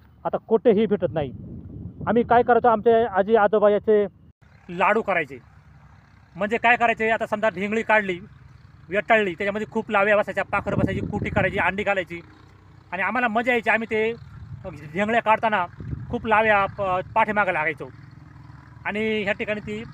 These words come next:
ढेंगळी काढल्यानंतर ती बाडवायची, त्याचं बी काढायचं आणि थोडी ती ओली असताना भाजून, ती दळून, त्याच्यामध्ये गुळ मिक्स करून त्या पिठाचे लाडू केले जायचे आणि अतिशय मस्त भसरट भसरट आणि चिकन चिकन असे लाडू लागायचे,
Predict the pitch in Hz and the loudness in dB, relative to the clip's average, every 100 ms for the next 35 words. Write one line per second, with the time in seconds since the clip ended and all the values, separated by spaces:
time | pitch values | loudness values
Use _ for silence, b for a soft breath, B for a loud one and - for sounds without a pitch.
0 | - - 208 220 214 208 202 208 208 185 | -18 -6 -4 -2 2 2 2 0 -2 -2
1 | 196 202 208 202 196 185 185 190 196 190 | 0 2 2 0 -4 -8 -8 -8 -2 0
2 | 190 175 170 160 - - - - - 180 | 2 0 -6 -10 -18 -20 -20 -18 -8 -8
3 | 190 190 180 180 208 202 190 208 151 185 | -6 -8 -6 -4 0 0 -2 -6 -2 -2
4 | 196 190 - - - - - 196 175 208 | -2 -6 -10 -20 -20 -20 -10 -8 -2 0
5 | 226 170 - - - 180 208 196 190 175 | 0 -4 -14 -20 -20 -8 -6 -4 -6 -4
6 | 240 226 - 220 202 202 190 147 202 208 | -2 -4 -6 -8 -4 -4 -4 -2 -2 -2
7 | 185 196 208 196 185 180 190 170 - _ | 0 2 2 -2 -2 -2 -4 -8 -14 _
8 | _ _ - 175 175 175 - 254 247 262 | _ _ -14 -12 -8 -8 -6 -6 -4 -2
9 | 247 208 226 - 233 202 208 220 190 196 | -2 -2 -6 -4 -2 -2 0 -2 -2 -4
10 | 214 208 - - - - - 190 208 - | -2 -4 -6 -20 -20 -20 -12 -10 -10 -10
11 | - 214 190 214 208 202 175 180 180 160 | -6 -6 -6 -6 -6 -2 0 2 2 -2
12 | 151 | -2